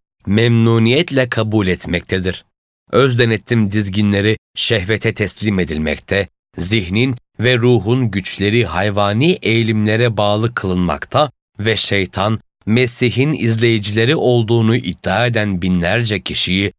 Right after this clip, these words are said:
büyük bir sevinçle ağına düşürmektedir. Ancak ruhçuluğun yalancı iddialarına hiç kimsenin aldanmaması gerekir. Allah dünyaya tuzağın farkına varmalarına yetecek kadar ışık vermiştir.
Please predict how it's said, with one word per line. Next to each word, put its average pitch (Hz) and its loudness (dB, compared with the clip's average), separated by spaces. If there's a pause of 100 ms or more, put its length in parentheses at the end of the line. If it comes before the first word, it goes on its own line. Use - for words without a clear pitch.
(140)
büyük 170 0
bir 127 2
sevinçle 117 0
ağına 120 2
düşürmektedir. 73 -6 (420)
Ancak 123 0 (240)
ruhçuluğun 143 2
yalancı 104 0
iddialarına 110 2
hiç 120 -6
kimsenin 123 0
aldanmaması 101 0
gerekir. 92 -4 (420)
Allah 117 2
dünyaya 95 0 (680)
tuzağın 127 0
farkına 120 -2
varmalarına 113 2
yetecek 113 -2
kadar 123 0
ışık - -2
vermiştir. 85 -4